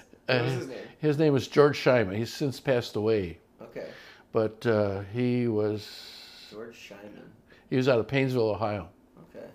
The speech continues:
Speaker 1: And he ran an advertising company?
Speaker 2: No, he was the president of the ad group.
Speaker 1: So, like, president of the ad group, what is the president of the ad
Speaker 2: <clears throat>
Speaker 1: group?
Speaker 2: Well, you know,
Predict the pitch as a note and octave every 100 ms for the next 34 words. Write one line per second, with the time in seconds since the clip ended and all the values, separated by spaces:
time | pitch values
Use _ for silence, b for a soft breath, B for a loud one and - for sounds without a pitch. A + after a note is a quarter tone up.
0 | - B2 C#3+ C#3 C3 A2+ G#2 A#2+ C3 C#3
1 | E3 D#3 - - E3 F#3 C#3 D3+ - -
2 | C#3+ D3+ C#3+ B2 C3+ C3+ E3 D#3 D#3 D3
3 | C#3 C#3+ D3+ D3 A#2 G2 - _ _ _
4 | _ _ _ _ _ _ _ - _ _
5 | _ _ - A#2+ A#2 - C#3+ D3 D3+ B2+
6 | G2+ A2 A#2 G#2 F#2+ - G#2+ A2 A#2+ -
7 | A2+ A#2 G#2+ - E2+ - G#3 E3+ G#3 G3+
8 | G3+ G3 G3